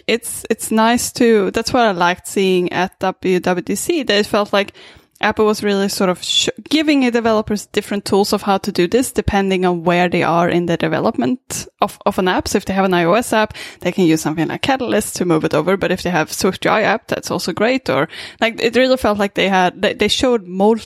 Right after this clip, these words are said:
multiple different tools of how to do this now. And I think, I think it's just nice to see how much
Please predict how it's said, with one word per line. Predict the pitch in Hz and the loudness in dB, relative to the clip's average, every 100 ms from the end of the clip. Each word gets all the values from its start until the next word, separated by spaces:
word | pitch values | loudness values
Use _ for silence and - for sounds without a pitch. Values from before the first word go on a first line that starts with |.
| - | -2
multiple | 226 277 269 254 | 0 2 2 0
different | 220 220 190 | 0 -2 -6
tools | 202 180 - | -6 -6 -8
of | - | -6
how | 180 160 | -2 -2
to | - | -4
do | 165 - | -4 -4
this | - 277 | -4 -4
now. | 285 339 - - - - - - | -4 -4 -8 -18 -20 -20 -20 -2
And | 233 233 | 0 0
I | 233 | 0
think, | 254 262 - - | 0 -2 -4 -6
I | - | -2
think | 277 | 0
it's | 262 | 0
just | 254 240 - - - _ _ - | 0 -2 -6 -14 -14 _ _ -6
nice | 226 240 247 | 0 2 2
to | - 226 | -2 0
see | 240 214 | 2 2
how | 208 | 2
much | 196 196 - - | 0 -2 -6 -8